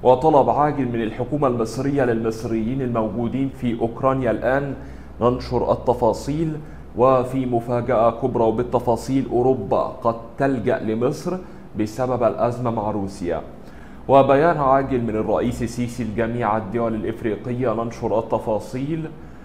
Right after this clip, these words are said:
وموعد أول أيام شهر رمضان اثنين وعشرين وعيد الفطر وعدد ساعات الصيام.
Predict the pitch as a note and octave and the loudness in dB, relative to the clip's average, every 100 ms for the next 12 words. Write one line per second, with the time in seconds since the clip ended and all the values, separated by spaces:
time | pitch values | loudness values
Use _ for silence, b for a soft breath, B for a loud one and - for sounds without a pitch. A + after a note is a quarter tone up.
0 | B - B2 B2+ B2 B2 D#3+ E3 C3 C#3 | B 4 8 8 6 6 4 4 0 -2
1 | - - C3+ B2 B2 - A#2 A#2+ A#2+ A#2 | -4 -2 0 4 2 2 2 2 0 2
2 | B2+ A#2+ A#2 A2 A2 G#2+ B2+ C3 A2+ B2 | 0 0 2 2 2 2 0 0 -4 0
3 | B2 A2 G#2+ A2 A2 C3 C3+ F#2+ D2+ G#2 | 0 2 0 0 -4 -6 -6 -4 -4 -4
4 | G#2 A2 - D3 D3+ D3 - B B B | -2 -4 0 -2 -2 -8 -8 B B B
5 | G2+ G2+ - B2+ A#2+ - - G2 F2+ A#2+ | 2 4 4 2 2 -2 -2 0 4 2
6 | A2+ G2 - G2 A#2 | 0 -8 -6 -2 0